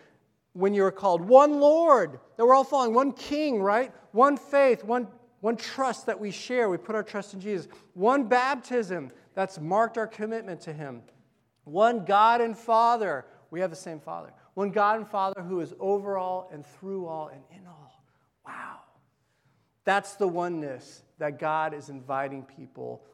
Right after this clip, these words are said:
all over the world, all different backgrounds, different language tribes, into together. Now, we are, if you're in Christ, you are united together by Jesus, in Jesus. That's the next fill-in.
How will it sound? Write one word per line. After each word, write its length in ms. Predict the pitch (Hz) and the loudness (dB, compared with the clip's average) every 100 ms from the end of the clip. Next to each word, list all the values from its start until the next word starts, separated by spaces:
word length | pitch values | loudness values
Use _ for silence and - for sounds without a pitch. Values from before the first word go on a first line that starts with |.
| _ _ | _ _
all 280 | 131 139 160 | -8 -6 -6
over 140 | 180 | -6
the 80 | 175 | -8
world, 440 | 147 143 143 135 117 | -6 -6 -6 -8 -12
all 160 | 131 | -14
different 300 | 156 156 165 | -14 -14 -16
backgrounds, 720 | 143 135 135 147 143 139 131 | -12 -12 -14 -16 -16 -16 -20
different 260 | 135 131 127 | -20 -20 -18
language 440 | 135 143 139 135 | -14 -12 -14 -16
tribes, 340 | - 135 131 - - _ _ _ - | -12 -10 -10 -14 -20 _ _ _ -6
into 880 | 185 185 180 - 165 151 143 135 - _ _ | -4 -4 -8 -12 -10 -8 -10 -14 -20 _ _
together. 640 | - 135 143 135 120 110 _ _ _ _ _ _ _ _ _ _ _ _ | -16 -8 -6 -6 -10 -16 _ _ _ _ _ _ _ _ _ _ _ _
Now, 140 | 165 151 | -2 0
we 220 | 170 185 175 | 0 -4 0
are, 520 | 185 190 190 185 175 - | 2 4 2 0 -6 -16
if 100 | _ | _
you're 180 | 175 185 | -4 -2
in 80 | 196 | -2
Christ, 520 | - 190 175 170 - _ _ _ | -4 -4 -4 -4 -10 _ _ _
you 280 | 156 165 165 | -8 -8 -4
are 280 | 165 165 170 | 0 0 0
united 540 | 156 151 147 147 147 | -6 -8 -6 -8 -8
together 600 | 151 135 139 135 135 131 _ _ 135 | -14 -10 -10 -8 -10 -12 _ _ -6
by 280 | 147 147 | -2 -2
Jesus, 680 | 143 135 131 123 127 - - - | -2 -10 -12 -12 -14 -16 -20 -16
in 240 | 165 151 139 | -8 -8 -8
Jesus. 420 | 135 127 117 - | -12 -14 -16 -10
That's 260 | 143 139 | -8 -8
the 80 | - | -10
next 300 | 135 131 - | -12 -12 -14
fill-in. 420 | - 139 131 120 | -10 -6 -6 -8